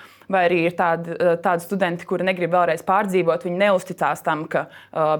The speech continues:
viņus paturēs anonīmi par to, ka tas nenonāks publiski, eh, par to, ka viņiem vēlreiz būs jāstāsta, jāmēģina pierādīt kaut kas, eh, ko iespējams nemaz nav tik viegli pierādīt.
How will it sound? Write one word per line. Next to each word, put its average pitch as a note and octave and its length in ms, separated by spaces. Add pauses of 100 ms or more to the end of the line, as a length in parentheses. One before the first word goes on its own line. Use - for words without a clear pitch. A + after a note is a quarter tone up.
(400)
viņus E3+ 220
paturēs F3 420
anonīmi E3 420
par E3+ 100
to, E3 180
ka E3+ 80
tas E3 120
nenonāks D#3 440
publiski, E3+ 540
eh, - 400
par E3 140
to, F3+ 160
ka F#3 100
viņiem E3 200
vēlreiz E3+ 300
būs E3 240
jāstāsta, F#3 540
jāmēģina E3+ 420
pierādīt D#3 560
kaut D#3 260
kas, E3+ 300
eh, D#3+ 300 (260)
ko G3+ 100
iespējams F3+ 480
nemaz F#3 180
nav F#3 220
tik F3 100
viegli F3+ 260
pierādīt. - 520